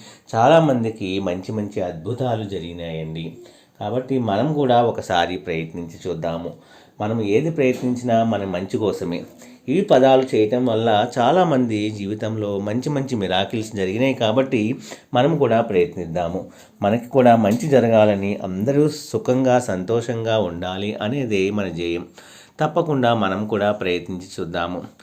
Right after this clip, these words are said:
మనకు కూడా మంచి జరగాలని ఆశిద్దాము.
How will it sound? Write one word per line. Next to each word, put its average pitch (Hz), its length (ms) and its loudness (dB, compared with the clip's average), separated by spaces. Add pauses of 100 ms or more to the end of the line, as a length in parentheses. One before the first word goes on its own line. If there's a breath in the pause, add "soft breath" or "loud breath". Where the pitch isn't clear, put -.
(760 loud breath)
మనకు 127 300 0
కూడా 156 260 6
మంచి 123 380 2
జరగాలని 113 720 2
ఆశిద్దాము. 85 680 -4